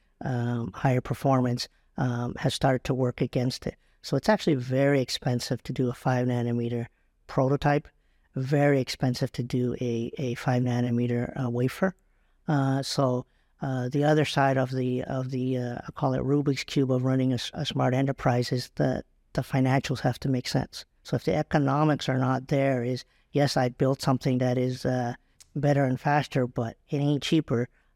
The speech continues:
uh, you, you, you, you, you fall out of that, uh, I'll call it the,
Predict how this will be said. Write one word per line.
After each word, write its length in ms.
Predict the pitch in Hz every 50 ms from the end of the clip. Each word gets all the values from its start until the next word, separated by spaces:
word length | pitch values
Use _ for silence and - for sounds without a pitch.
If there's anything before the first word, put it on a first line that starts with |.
| -
uh, 540 | - 143 127 123 123 123 123 120 120 123 - -
you, 380 | - 147 131 135 131 131 131 131
you, 480 | 131 135 135 135 135 135 135 143 - -
you, 420 | 151 135 131 131 131 131 139 - -
you, 320 | - 262 143 135 135 - _ _ _ _ _
you 180 | - - 135 135
fall 360 | - - - 147 147 147 139
out 160 | 135 135 135
of 120 | 131 131 -
that, 280 | 147 123 120 _ -
uh, 200 | 143 127 123 123 -
I'll 80 | 143 131
call 260 | - - 131 123 127
it 140 | 127 - -
the, 240 | - 135 127 131